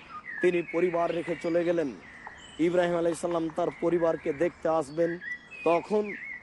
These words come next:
তার পরিবার, তার ছেলে, তার পিতাকে কিভাবে মূল্যায়ন করবে, বিষয়টি আমরা পরবর্তী আলোচনায় গুরুত্ব সহকারে পেশ করব ইনশাআল্লাহ। সম্মানিত দর্শক মণ্ডলী, পিতাকে মূল্যায়ন করা ছাড়া,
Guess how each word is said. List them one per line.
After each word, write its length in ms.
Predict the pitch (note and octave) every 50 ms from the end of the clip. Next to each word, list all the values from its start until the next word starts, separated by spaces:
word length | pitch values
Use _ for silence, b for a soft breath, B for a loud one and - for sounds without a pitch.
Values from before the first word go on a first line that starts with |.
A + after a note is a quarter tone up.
| - -
তার 160 | - F3 F3 E3 C#3+ -
পরিবার, 380 | - E3+ F3 F3+ E3 E3+ E3 D#3+ D3+ -
তার 120 | F3 D#3 C#3+ -
ছেলে, 360 | - - F3 E3+ E3 D#3 D#3 - - - - - - -
তার 160 | - - D#3+ D#3 -
পিতাকে 380 | - E3+ - - E3+ C#3 - E3
কিভাবে 420 | C#3 - A#3+ C4 B3 B3 A#3+ A3+
মূল্যায়ন 480 | G3+ F3+ F3+ E3+ E3 E3 E3 D#3+ D#3+ D#3+
করবে, 420 | D3 E3 E3 D3 D3 E3 D#3 D#3 - - - - - - -
বিষয়টি 460 | - D3+ E3 D#3+ - G#3+ G3+ G3+ G#3 F#3+
আমরা 360 | E3 E3 E3 E3 D#3+ D#3 D3+ - - - - - - -
পরবর্তী 560 | - D#3+ F3 F#3 F#3+ B3 C#4+ C4 - - C4
আলোচনায় 640 | G#3+ F3+ E3+ F3 E3+ - - E3 E3 D#3+ D#3 D#3 D#3 - - - - - - -
গুরুত্ব 340 | C3+ F3+ C4 C#4 - - G4+
সহকারে 500 | - - G3+ F3 E3 D#3+ D#3 E3 D#3+ D#3 C#3+ -
পেশ 220 | - E3 D3+ -
করব 260 | - - D#3 D3 D3 D3+
ইনশাআল্লাহ। 560 | D3 D3 C3+ - - D#3 D3+ C#3 C3+ A#2+ E2+ - - - - - - - - - - -
সম্মানিত 460 | - E3+ F3 F3 E3+ E3+ E3+ D#3 E3+
দর্শক 340 | D#3+ E3+ E3+ D#3 - - D#3+ D3+ -
মণ্ডলী, 400 | E3+ D#3 D#3+ D#3+ D#3+ D3 B2 F#2 D2+ - - - - - - - - - - -
পিতাকে 400 | - C#3+ D#3+ D3 F#3 E3 C#3+ D#3+
মূল্যায়ন 600 | D#3+ D#3 D#3+ D#3+ D#3+ E3 D#3+ D#3+ D#3 D#3 D#3 D#3
করা 240 | C#3 - D#3 D3+ D#3
ছাড়া, 360 | D#3 - - D#3 D3+ D3+ D3+